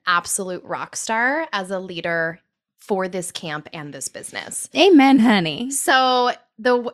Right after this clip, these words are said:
Speaker 1: like, customer service or creating a wow at you experience, like, all of those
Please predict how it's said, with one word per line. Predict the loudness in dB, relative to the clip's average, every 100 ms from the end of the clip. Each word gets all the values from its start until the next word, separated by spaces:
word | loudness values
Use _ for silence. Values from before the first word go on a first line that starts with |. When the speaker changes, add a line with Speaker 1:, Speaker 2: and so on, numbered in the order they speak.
| -4
Speaker 1:
like, | -4 -4 _ _ _
customer | -6 -4 -4 -4 -2 -2
service | -4 -2 0 2 2 0 -2
or | -4 -6 -6
creating | -8 -4 -2 -2
a | -4
wow | -8 -8 -8 -6 -6
at | -6 -6
you | -6
experience, | -6 -10 -14 -10 -8 -6 -4 -4 -4 -6
like, | -8 -10 _
all | 0 2 0
of | -8 -6
those | -4 -2 -2 -2 -6